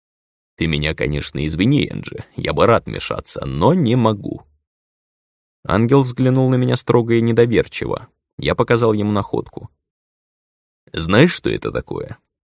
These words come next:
Опытные игроки хранят в таких коробочках игральные кости.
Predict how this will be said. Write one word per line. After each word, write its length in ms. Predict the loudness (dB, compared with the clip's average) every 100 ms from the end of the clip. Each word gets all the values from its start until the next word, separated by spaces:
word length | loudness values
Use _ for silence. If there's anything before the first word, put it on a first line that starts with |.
| _
Опытные 480 | 2 4 4 4 4
игроки 360 | 6 4 2 2
хранят 380 | 2 4 2
в 60 | 2
таких 320 | 0 0 -2
коробочках 640 | 0 2 2 -2 -6 -4
игральные 420 | -2 2 2 2 0
кости. 500 | 0 -2 -4 -12